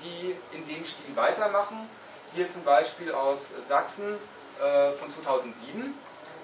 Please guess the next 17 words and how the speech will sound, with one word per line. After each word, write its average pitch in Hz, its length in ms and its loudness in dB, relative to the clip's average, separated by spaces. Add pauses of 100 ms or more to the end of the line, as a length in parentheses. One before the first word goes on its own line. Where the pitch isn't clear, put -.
(180)
von 160 200 4
den 151 180 -4
jungen 170 240 -2
Nationaldemokraten 143 1120 2
Sachsen, - 420 -2
also 135 180 -2
das 127 100 -4
ist - 120 -12 (100)
die 131 60 -12
Jugendorganisation 143 880 -2
der 120 100 -2
N 123 100 -6
P 117 120 -12
D, 127 320 -8
die 113 160 -12
J 117 100 -6 (140)
N. - 160 -2